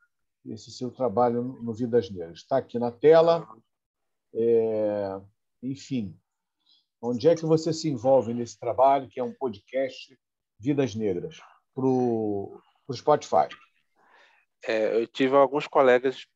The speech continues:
Speaker 2: que eu tenho que, que eu, eu, eu devo muito a eles, assim, e tiro muito chapéu pra todos eles. E Vidas Negras é um, um dos projetos que passa um pouco por isso, porque é um projeto do Thiago Rogero,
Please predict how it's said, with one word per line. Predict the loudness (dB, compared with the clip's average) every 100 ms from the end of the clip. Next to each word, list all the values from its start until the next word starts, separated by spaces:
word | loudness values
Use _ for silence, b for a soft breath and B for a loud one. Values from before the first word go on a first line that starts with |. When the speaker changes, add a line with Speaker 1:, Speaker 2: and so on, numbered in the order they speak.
| _ _
Speaker 2:
que | -8
eu |
tenho | -6 -4 -6
que, | -6 -6 -4 -4 -10 _
que | 0
eu, | 4
eu, | 6 6
eu | 4
devo | 4 2 4 0
muito | -2 -2 4
a | 6
eles, | 6 2 -4 -8
assim, | -12 -12
e | -12
tiro | -8 -6
muito | -6 -6
chapéu | -2 -2 0 -2
pra | -2
todos | -8 -8 -8 -4
eles. | 0 0 -2 -12
E | -8 -8 _ _ _ -2
Vidas | 4 4 4
Negras | 2 2
é | 2
um, | 0 0 -6
um |
dos | -10
projetos | 0 2 4 2 0
que | -12
passa | -2 -2 -2
um | -10
pouco | -10 _
por | -4 0
isso, | 0 -2 -20 _ _ _ _ _ _ _ _
porque | -4 -4 -4 -4 2
é | 4
um | 4
projeto | 2 2 4 2 0
do | -6 -4
Thiago | 0 0 0
Rogero, | 0 0 4 4 2